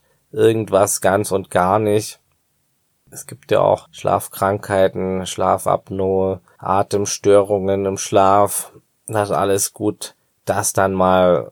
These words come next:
zu ergründen, wenn's wirklich, man sich wirklich sehr groggy fühlt und überhaupt keinen erholsamen Schlaf mehr hat,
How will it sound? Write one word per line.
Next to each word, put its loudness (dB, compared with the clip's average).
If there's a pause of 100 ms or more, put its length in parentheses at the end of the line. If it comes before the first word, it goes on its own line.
(160)
zu -2
ergründen, 0
wenn's -2
wirklich, -8 (120)
man -8
sich -8
wirklich -12
sehr 2
groggy 2
fühlt -4
und -8 (540)
überhaupt 2
keinen 0
erholsamen 2
Schlaf 0
mehr -4
hat, -20